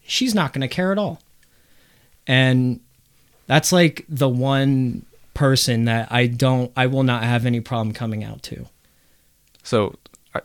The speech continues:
Speaker 1: And the only
Speaker 2: did you
Speaker 1: reason
Speaker 2: come
Speaker 1: I
Speaker 2: out to her yet?
Speaker 1: No, I haven't come out to her yet. Like, like I told you, this is kinda like my therapy, and I'm just trying to, like, pave the way for what I'm gonna say, you know?
Speaker 2: Yeah.
Speaker 1: Because when you have five years of just overthinking shit, it's hard to figure out what to tell her and what not to tell her.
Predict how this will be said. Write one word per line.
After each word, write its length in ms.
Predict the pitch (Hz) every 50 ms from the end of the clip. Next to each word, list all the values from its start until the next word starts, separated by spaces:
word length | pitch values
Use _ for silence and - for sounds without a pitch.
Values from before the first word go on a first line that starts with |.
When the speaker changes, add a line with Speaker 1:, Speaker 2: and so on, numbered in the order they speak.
| - - -
Speaker 1:
And 160 | 147 151 156
the 60 | 165
only 160 | 180 202 196
Speaker 2:
did 80 | 180 185
you 40 | 185
Speaker 1:
reason 260 | 170 123 170 170 156
Speaker 2:
come 100 | 135 117
Speaker 1:
I 80 | 135 135 131
Speaker 2:
out 60 | -
to 60 | - -
her 140 | 190 185 180 -
yet? 220 | - 87 90 - -
Speaker 1:
No, 280 | 156 147 147 143 123 117
I 100 | 117 135
haven't 220 | 143 151 151 127
come 180 | - 143 127 120
out 180 | 113 117 110 -
to 120 | - 113
her 80 | 110 110
yet. 220 | 107 107 104 120
Like, 200 | 127 127 120 -
like 200 | 139 139 143 147
I 80 | 151 147
told 280 | - - 147 135 123
you, 120 | 120 123 117
this 160 | 135 131 -
is 120 | 143 127
kinda 220 | - 151 147 139 131
like 180 | 135 127 -
my 160 | 123 117 113
therapy, 840 | 110 - - - 123 127 127 127 - - 139 123 123 123 123 123 - - - - - - - - - - - -
and 160 | - 120 120 117
I'm 100 | 120 117
just 260 | 135 127 - - -
trying 220 | - 143 131 131 127
to, 60 | 123
like, 180 | 123 117 -
pave 280 | - - 139 127 123 113
the 80 | 127 117
way 200 | 117 120 117 117
for 160 | - - 120
what 200 | 107 110 117 113
I'm 160 | 110 110 110
gonna 160 | 107 113 104 104
say, 460 | - - 120 110 - - 120 - - -
you 140 | 135 120
know? 240 | 117 113 113 113 110 - - - - - - - - -
Speaker 2:
Yeah. 160 | 113 110 98 95 - - - - -
Speaker 1:
Because 300 | 123 120 - 139 113 131
when 100 | 135 135
you 80 | 135
have 280 | 131 143 143 139 123 110
five 560 | - - - - - - - 131 127 123 110 117
years 280 | 127 127 127 117 -
of 60 | 117 104
just 360 | 113 117 120 110 117 - -
overthinking 720 | 131 123 117 120 120 113 - - 113 110 110 127 127 127 110
shit, 280 | - - 131 131 131 123
it's 160 | 123 - -
hard 180 | 135 131 131 127
to 60 | 113
figure 340 | - - 139 131 123 127 127
out 160 | 120 117 107
what 280 | 110 90 110 120 - -
to 100 | - -
tell 320 | - - 117 113 110 117
her 60 | 117
and 160 | 107 110 107 107
what 160 | 110 110 -
not 200 | 104 104 98 - -
to 80 | 120
tell 260 | - - - - 113
her. 140 | 113 113 113